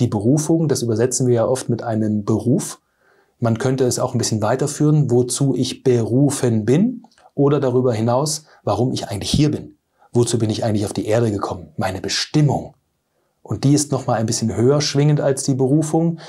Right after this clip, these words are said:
weil viele Menschen kleben auch so an diesem Job,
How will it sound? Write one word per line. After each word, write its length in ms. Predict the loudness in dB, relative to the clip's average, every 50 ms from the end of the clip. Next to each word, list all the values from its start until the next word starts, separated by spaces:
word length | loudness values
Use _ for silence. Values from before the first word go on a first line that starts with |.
| -20 -12 -2
weil 200 | 0 2 2 2
viele 240 | 2 2 2 2 4
Menschen 320 | 4 2 0 0 -2 -2
kleben 400 | -2 0 2 4 4 4 2 2
auch 120 | 0 0 -2
so 200 | 2 2 2 2
an 100 | 2 2
diesem 220 | 0 0 0 0
Job, 340 | 0 0 0 0 -2 -6